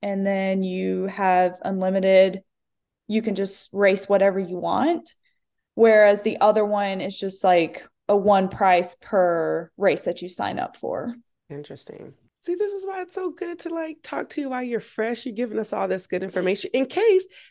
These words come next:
Speaker 2: there's somebody else out there who's like, "Hey, I'm really good at this. I may wanna go pro too. Like, what is my,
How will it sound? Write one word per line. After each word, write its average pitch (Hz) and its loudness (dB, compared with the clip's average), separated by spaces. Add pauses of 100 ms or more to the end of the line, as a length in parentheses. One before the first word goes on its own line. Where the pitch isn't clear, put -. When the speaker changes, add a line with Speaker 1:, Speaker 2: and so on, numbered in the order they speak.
(120)
Speaker 2:
there's 302 0
somebody 285 0
else 262 -4
out 233 -6
there 214 0
who's 202 -4
like, 180 -4
"Hey, 262 -4
I'm 208 -4
really 196 -4
good 208 -2
at 285 -10
this. 151 2 (380)
I 403 -2
may 381 0
wanna 262 0
go 226 0
pro 220 0
too. 214 -4
Like, 165 -4 (420)
what 220 2
is 233 0
my, 170 -2